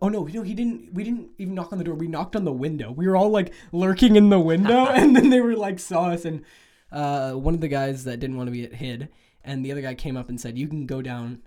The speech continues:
Speaker 1: and find him if you want." This was, like, twelve A M, so his parents were definitely like, "Why are there people at our <laughs> window?" or something, I don't know. But, um, and then two seconds later,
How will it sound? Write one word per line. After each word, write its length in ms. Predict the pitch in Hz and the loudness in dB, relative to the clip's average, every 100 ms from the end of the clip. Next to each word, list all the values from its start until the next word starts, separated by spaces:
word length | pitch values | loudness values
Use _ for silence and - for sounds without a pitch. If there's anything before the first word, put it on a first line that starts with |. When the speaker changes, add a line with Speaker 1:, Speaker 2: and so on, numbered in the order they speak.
| _ | _
Speaker 1:
and 140 | 127 120 | -16 -12
find 320 | - 123 113 | -10 -8 -10
him 160 | 113 123 | -14 -18
if 80 | 120 | -14
you 100 | 135 | -10
want." 160 | 120 160 | -10 -8
This 120 | 269 | -4
was, 80 | 381 | -2
like, 140 | 302 | -4
twelve 380 | - - 165 175 | 0 0 0 -4
A 60 | 147 | -6
M, 260 | 151 131 | -6 -6
so 100 | 117 | 0
his 120 | 180 175 | 0 2
parents 360 | 220 349 349 | 2 2 0
were 120 | 208 | -4
definitely 420 | 190 180 190 190 170 | -6 -8 -10 -10 -10
like, 300 | 151 143 _ _ _ _ _ | -10 -14 _ _ _ _ _
"Why 260 | - 143 165 | -16 -10 -8
are 140 | 185 | -6
there 180 | 175 156 - 170 _ | -6 -8 -12 -20 _
people 380 | 202 180 160 147 | -10 -8 -8 -8
at 120 | 147 | -8
our 100 | 143 | -8
<laughs> 120 | 147 | -2
window?" 360 | 208 285 202 165 | 6 6 6 2
or 140 | 170 | 2
something, 580 | 202 - 165 165 160 160 | 0 0 -6 -6 -8 -8
I 140 | 151 220 | -2 -2
don't 140 | 208 | 0
know. 260 | 165 139 147 _ _ _ _ _ | -2 -4 -10 _ _ _ _ _
But, 180 | 165 156 | -2 0
um, 580 | 143 139 131 131 127 - - | -2 -4 -8 -8 -12 -14 -10
and 180 | 165 | -6
then 260 | 170 160 135 - _ _ _ _ | -4 -4 -8 -16 _ _ _ _
two 200 | 190 190 | -8 -6
seconds 320 | 196 180 151 | -8 -12 -12
later, 240 | 120 151 | -12 -14